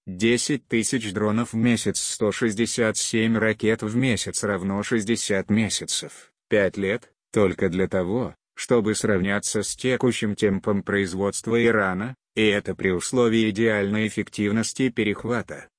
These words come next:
которой в реальном бою никогда не бывает. Эта математическая невозможность выходит далеко за рамки стратегического провала,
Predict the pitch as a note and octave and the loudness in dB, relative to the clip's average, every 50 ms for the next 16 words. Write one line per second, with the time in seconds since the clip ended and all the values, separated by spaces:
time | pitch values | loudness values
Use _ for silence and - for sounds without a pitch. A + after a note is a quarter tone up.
0 | _ - C3 A#2+ A2+ - A#2+ A2+ G#2+ A2 G#2+ F#2 G2+ G#2 G2+ G2 G#2 G#2+ A2 A2 | _ 0 0 0 2 2 0 2 4 2 2 2 2 2 2 2 2 2 0 0
1 | A2 A2 G2 G#2+ A2 A2 A2 A2 G#2+ G#2 - B2+ A#2+ A2+ A2 A2+ B2+ B2 A#2 A#2 | 0 0 2 2 4 4 4 2 2 0 2 2 0 0 0 0 0 2 2 2
2 | A2+ G#2 G#2+ G2+ F2+ E2+ D2+ C#2+ C#2+ C#2 - - - _ _ _ _ _ _ _ | 2 2 2 0 0 -2 -4 -8 -12 -16 -20 -20 -20 _ _ _ _ _ _ _
3 | _ _ _ _ _ _ B2+ B2+ A#2+ - A2+ A2 A2 G#2 - B2 A2+ A2+ G#2+ - | _ _ _ _ _ _ 0 2 2 2 2 2 2 2 2 2 2 2 0 0
4 | - A2+ - - G#2 - - B2 A#2 A#2 A#2 A#2+ A#2 A2+ G#2+ F2+ F#2+ G2+ G2+ G2+ | -2 -4 -4 -4 -6 -4 -2 0 0 2 2 2 2 2 2 2 0 -2 -2 -2
5 | G2+ F#2 A#2+ A#2+ A2+ - - A2 A2+ A2 - - A2+ A#2 A#2+ B2+ B2+ A2 A2 A2+ | -2 -2 -2 -2 -2 -4 -4 -2 -2 -2 -2 -2 -2 0 0 0 0 0 2 2
6 | A2 A2 G#2+ - A#2+ A#2+ A2 A2+ A2 A2 B2 B2+ G#2+ F#2 F#2 - G#2 F#2+ - - | 2 2 2 2 -2 0 0 0 0 0 0 -2 -2 -4 -4 -6 -6 -6 -6 -6
7 | - G#2+ G#2+ G2+ - G#2 F2+ F2+ F2 - A#2+ G#2 - - A2 G2+ G#2+ G2+ - A2 | -2 -2 -2 0 0 -4 -4 -4 -4 -6 -6 -8 -6 -4 -2 -2 -2 0 0 -2
8 | G#2 F#2 F2+ F2+ F#2 G2 G#2+ A#2 | 0 0 0 0 -2 -2 -4 -6